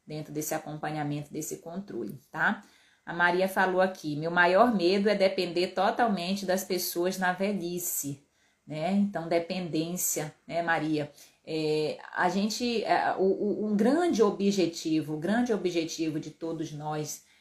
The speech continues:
é, dentro dessa, desse controle da nossa saúde, né, desse, desse plantar, quando a gente planta a saúde, cultiva essa saúde, porque não adianta só plantar e não cultivar, né, não regar a plantinha, não, <laughs>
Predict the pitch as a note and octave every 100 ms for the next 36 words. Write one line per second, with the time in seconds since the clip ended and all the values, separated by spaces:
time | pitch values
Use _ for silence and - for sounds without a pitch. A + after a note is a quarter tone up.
0 | _ _ - D3 D3 E3+ G#3 G#3+ F3+ E3
1 | E3 D#3+ D3+ C#3+ - - - F3 E3+ G#3
2 | G#3 G3 E3+ F#3 G#3 D#3 C#3+ - _ -
3 | D#3 D3 D3+ D#3 D3+ - D3+ D3 D#3+ F#3+
4 | D3+ C3+ D3 E3 F#3+ E3 E3+ E3+ F3+ F3+
5 | - - A3 A3+ G3+ - D#3+ E3+ - _
6 | _ _ _ _ - E3 E3 F3+ - -
7 | - F3+ G3+ B3+ C#4 A#3 B3+ - _ _
8 | D#3+ E3+ F3 D#3 D3 D3 C#3+ C#3+ F#3+ G3+
9 | G3+ - G#3+ D4+ C#4+ B3 B3 A#3 D#3+ -
10 | D3+ D3 D#3+ G3+ A3+ C4+ D4+ E4+ G#3+ G#3
11 | D4+ E4+ E4 G4 D#4 D#3 - - - E3+
12 | G#3 G3 F3 D#3 D#3+ D#3+ D#3 D3+ - G3+
13 | G3+ G3 E3+ F3 E3 C#3+ G3+ - -